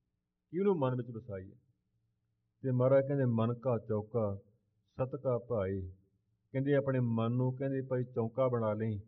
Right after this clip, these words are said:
ਸਤ ਦਾ ਪੋਚਾ ਮਾਰ ਜਾਈਂ। ਤੇ ਮਹਾਰਾਜ ਕਹਿੰਦੇ, "ਨਕਲੀ ਮੂਰਤ ਅਸਲੀ ਨਾਏ।" ਜਿਹੜੀਆਂ ਮਹਾਰਾਜ ਕਹਿੰਦੇ ਮੂਰਤਾਂ ਨੇ, ਇਹ ਤਾਂ ਨਕਲੀ ਨੇ, ਅਸਲੀ ਤਾਂ ਪਰਮੇਸ਼ਰ ਦਾ ਨਾਮ ਹੈ।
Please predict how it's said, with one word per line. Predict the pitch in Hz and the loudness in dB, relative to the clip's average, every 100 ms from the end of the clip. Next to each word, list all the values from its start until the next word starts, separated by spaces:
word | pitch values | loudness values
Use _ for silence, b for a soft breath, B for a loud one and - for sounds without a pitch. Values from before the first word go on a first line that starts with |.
| _ _ _ _ _ _ | _ _ _ _ _ _
ਸਤ | - 135 151 | -4 -4 2
ਦਾ | 151 | 2
ਪੋਚਾ | 147 139 135 156 | 2 -2 2 2
ਮਾਰ | 151 127 120 | 4 2 2
ਜਾਈਂ। | 117 117 107 98 - _ _ - | -2 -2 -2 -6 -14 _ _ -8
ਤੇ | 127 | -4
ਮਹਾਰਾਜ | 120 127 143 143 | 0 2 2 0
ਕਹਿੰਦੇ, | 143 143 143 143 - - - _ _ _ _ _ 113 | -2 0 0 -2 -6 -16 -20 _ _ _ _ _ 0
"ਨਕਲੀ | 110 113 117 143 143 139 | 2 4 2 0 2 2
ਮੂਰਤ | 113 113 127 131 170 139 - _ - 135 | 2 2 2 0 -4 -4 -16 _ -6 -4
ਅਸਲੀ | 147 143 127 | -2 -4 -4
ਨਾਏ।" | 98 92 87 87 _ _ _ _ _ _ _ _ 120 | -4 -6 -8 -12 _ _ _ _ _ _ _ _ -6
ਜਿਹੜੀਆਂ | 127 131 135 | -2 0 2
ਮਹਾਰਾਜ | 120 131 135 139 | 2 2 2 0
ਕਹਿੰਦੇ | 139 135 | -2 0
ਮੂਰਤਾਂ | 120 110 120 127 135 143 | -2 -2 -4 0 2 2
ਨੇ, | 147 147 147 | 0 -2 -8
ਇਹ | 156 | -4
ਤਾਂ | 139 | -2
ਨਕਲੀ | 123 113 120 123 120 | -2 -2 -2 -2 -2
ਨੇ, | 131 - - 131 | -2 -6 -12 -8
ਅਸਲੀ | 123 151 | -4 -4
ਤਾਂ | 147 147 | 0 -2
ਪਰਮੇਸ਼ਰ | 147 123 120 123 127 | -2 -2 -2 -2 -2
ਦਾ | 120 110 | 0 0
ਨਾਮ | 98 98 | -2 -4
ਹੈ। | 98 | -6